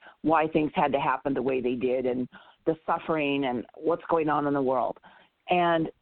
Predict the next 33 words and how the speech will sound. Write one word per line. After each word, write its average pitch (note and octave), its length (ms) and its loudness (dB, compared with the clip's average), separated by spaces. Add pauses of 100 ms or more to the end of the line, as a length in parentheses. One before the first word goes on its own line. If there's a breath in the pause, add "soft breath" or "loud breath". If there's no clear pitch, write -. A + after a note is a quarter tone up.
the D#3+ 100 2
moment F#3 580 0
I E3+ 120 -2
crossed D#3+ 480 -6
over D#3+ 420 -2
at F3+ 180 -2 (100)
that E3 240 -2
point, D#3 360 -4 (100)
on G3 260 0
the G3+ 120 0
verge E3+ 360 -2
before D3 500 -2 (340 loud breath)
completely F3 840 0
dying C#3 640 0
and C#3+ 120 2
returning C3+ 480 0
home, A#2+ 360 -2 (1080 soft breath)
I F3 240 -2
understood E3 540 -8
it D3 140 -8
all. - 460 -10 (120)
I E3+ 100 -2
don't F#3 220 -2
remember F3 440 -2
it D3+ 100 -4
all D3 180 -4
now, D3 240 -4
but D3+ 160 -4
I D3+ 220 -4
understand F3 640 -2
that D3 180 -2
memory D#3+ 480 0
of C#3+ 260 -2